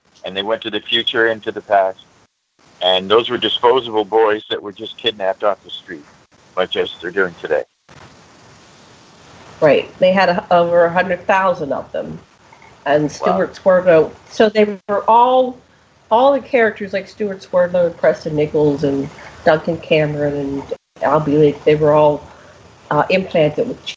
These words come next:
Speaker 2: chips and mind controlled. Um, they were split into these. So part of it, how they did it, and I don't understand the whole process, uh, they did use L S D to help split, but it was a, you know, complete process. But they came out of it. It's, what they,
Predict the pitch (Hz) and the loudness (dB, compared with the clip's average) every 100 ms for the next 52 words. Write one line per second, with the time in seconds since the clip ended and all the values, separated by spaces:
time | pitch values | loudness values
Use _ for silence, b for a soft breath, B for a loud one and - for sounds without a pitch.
0 | - 160 - 151 151 147 151 151 151 - | -2 -2 -2 -6 0 2 2 0 -6 -4
1 | - - - - - B B B - 143 | -2 -2 -4 -8 -20 B B B -6 -2
2 | 147 139 143 - 151 156 - 180 170 160 | 0 0 -4 -2 -2 -2 -2 2 2 2
3 | - 151 147 151 - 190 165 - - - | -6 -8 -8 -8 0 0 0 -6 -16 -20
4 | - 220 254 262 220 202 202 190 190 170 | -2 0 2 2 0 0 0 2 0 -2
5 | 175 170 151 156 165 170 165 160 - 160 | -2 -2 -4 -4 -2 -2 -4 -8 -4 -2
6 | 151 151 135 _ _ - 143 143 151 131 | -2 -4 -6 _ _ -4 0 0 -2 -10
7 | - - B B B B - 151 147 156 | -10 -20 B B B B 0 4 4 4
8 | 156 160 165 160 151 147 135 131 - 151 | 0 0 -4 -4 -2 0 2 0 -4 -10
9 | 139 - 135 135 123 - - - 139 - | -10 -6 -2 0 -2 -4 -10 0 0 2
10 | 143 - - B B B B - 160 160 | -2 -2 -8 B B B B -6 -2 2
11 | 143 143 143 139 127 131 - 190 - - | 2 2 2 2 0 -10 -6 -6 -6 -16
12 | - 175 151 151 - - 202 202 202 - | -4 0 0 -4 -14 -10 -2 0 0 2
13 | 226 208 208 202 190 - 151 - _ _ | 2 4 2 0 -4 -8 -8 -18 _ _
14 | _ - - 208 202 208 190 | _ -20 -12 -10 -8 -6 -6